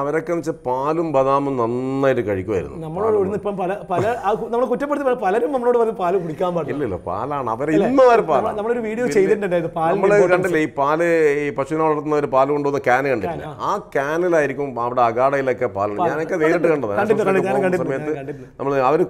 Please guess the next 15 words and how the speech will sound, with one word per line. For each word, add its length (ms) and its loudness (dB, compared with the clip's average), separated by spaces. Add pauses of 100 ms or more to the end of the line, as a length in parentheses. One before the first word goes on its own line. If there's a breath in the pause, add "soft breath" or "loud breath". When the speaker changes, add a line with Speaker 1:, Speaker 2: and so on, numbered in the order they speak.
Speaker 1:
ക്യാനുമായിട്ടാണ് 600 2
വരിക. 160 -6 (220)
പിന്നെ 240 -2
ചെറിയൊരു 360 4 (120)
ആട്ടമ്മി 340 2
പോലത്തെ 200 0
ഒരു 100 -4
സാധനം 280 2
അവർ 100 0 (100)
ക്യാരി 260 2
ചെയ്യും. 220 -6 (520 soft breath)
അവർ 160 0
എവിടെയൊക്കെ 400 2
ചാമ്പ്യൻഷിപ്പ് 480 0
അവിടെ 180 2